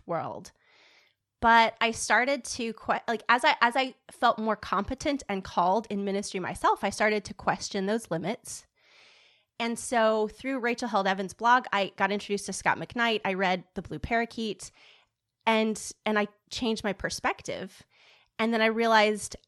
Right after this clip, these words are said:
I was called to be a pastor. Like, I wasn't just called to be a missionary. I was actually called to pastor people. So I started looking at seminaries. And, uh, because of, of my connection with, uh, with Doctor McKnight,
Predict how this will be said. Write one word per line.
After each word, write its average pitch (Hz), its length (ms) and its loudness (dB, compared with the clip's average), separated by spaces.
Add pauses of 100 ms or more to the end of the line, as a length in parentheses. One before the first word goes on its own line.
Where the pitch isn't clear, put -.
(300)
I 226 140 4
was 220 140 -2
called 190 260 2
to - 80 -14
be 175 80 -6
a 143 40 -8
pastor. 226 540 -8
Like, 175 140 -6
I 214 60 2
wasn't 254 340 2
just 214 160 -8
called 202 220 2
to - 40 -20
be 175 60 -6
a 170 40 -4
missionary. 185 300 -2
I 151 60 -2
was 180 160 -8
actually 196 280 0
called 160 240 -2
to - 80 -14
pastor - 440 -6
people. - 480 -12 (500)
So 240 180 0
I 233 100 6
started 226 300 0
looking 202 280 -4
at - 80 -10
seminaries. 170 800 -4 (640)
And, 170 520 -4 (400)
uh, - 360 -8 (280)
because 220 360 -2
of, 202 240 -6
of 196 160 -4
my 180 80 0
connection 180 440 -6
with, 165 280 -8 (200)
uh, 160 160 -8
with 180 140 -8
Doctor 175 260 -2
McKnight, 160 420 -8